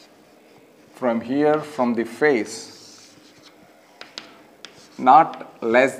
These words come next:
than eight hundred forty millimeter. Okay, this length, the bar you should extend behind the support is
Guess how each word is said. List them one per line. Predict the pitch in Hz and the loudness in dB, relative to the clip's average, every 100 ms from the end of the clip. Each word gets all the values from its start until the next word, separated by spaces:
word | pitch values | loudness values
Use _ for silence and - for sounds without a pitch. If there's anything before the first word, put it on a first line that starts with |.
| - | -2
than | 160 175 - - | -2 -2 -8 -4
eight | 123 131 131 | 0 0 -2
hundred | - 139 135 147 | -8 -4 -2 -2
forty | - 117 - 120 | 2 2 2 -4
millimeter. | 123 107 95 95 - - - - - _ - - - - - - - _ - - - - - _ _ _ _ _ _ _ _ _ - | -8 -8 -12 -14 -16 -18 -20 -20 -20 _ -20 -20 -20 -20 -20 -20 -20 _ -20 -20 -20 -20 -20 _ _ _ _ _ _ _ _ _ -12
Okay, | 113 131 151 - - - - - 107 | -8 -4 -4 -6 -20 -20 -20 -12 0
this | 147 147 - - | 0 0 -10 -2
length, | 113 110 - 104 | 2 2 -2 -2
the | |
bar | 104 117 147 156 | 2 6 6 4
you | 113 | -2
should | 110 - 117 | -8 -6 0
extend | 117 - - 151 120 - - - - - - _ _ _ _ _ _ 113 113 | 0 -2 0 0 0 -10 -20 -20 -20 -20 -20 _ _ _ _ _ _ -6 -2
behind | 123 165 185 | 2 4 4
the | 151 | 0
support | - 131 123 143 131 - | 0 0 2 0 -2 -6
is | 120 113 - | -8 -8 -14